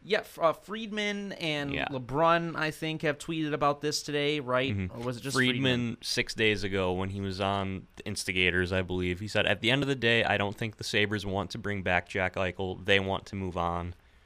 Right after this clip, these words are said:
Speaker 2: That's just a little snippet from the
Speaker 1: Right.
Speaker 2: conversation. And then today in, uh,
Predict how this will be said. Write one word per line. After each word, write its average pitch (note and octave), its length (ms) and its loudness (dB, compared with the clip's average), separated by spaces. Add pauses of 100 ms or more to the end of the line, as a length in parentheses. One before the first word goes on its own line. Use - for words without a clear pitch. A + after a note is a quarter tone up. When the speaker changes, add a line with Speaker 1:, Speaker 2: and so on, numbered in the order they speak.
(200)
Speaker 2:
That's F#2 120 -6
just - 200 -6
a - 20 -4
little F2 140 -4
snippet F2+ 480 -4
from F#2 140 -6
the - 40 -4
Speaker 1:
Right. - 80 -14
Speaker 2:
conversation. G2 800 -2
And F#2+ 100 -2
then F#2 300 0
today G#2 460 0 (120)
in, F#2+ 520 -6 (920)
uh, E2 540 -4